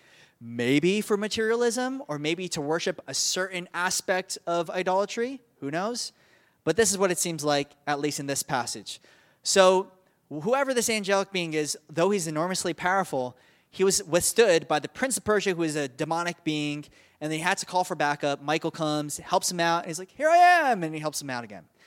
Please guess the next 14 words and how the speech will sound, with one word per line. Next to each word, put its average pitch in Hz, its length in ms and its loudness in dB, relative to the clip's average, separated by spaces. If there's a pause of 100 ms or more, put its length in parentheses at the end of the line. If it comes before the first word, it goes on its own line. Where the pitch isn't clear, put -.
(100)
and 143 100 -8
gives 147 160 0
him 147 80 -2
the 135 60 -6
message, 117 440 -6 (440)
which 143 140 -8
is 123 80 -8
great. 165 340 6 (580)
Leaves 151 200 -4
us 151 140 -4
a 170 40 -10
lot 180 240 0
of - 40 -14
questions. 170 600 -2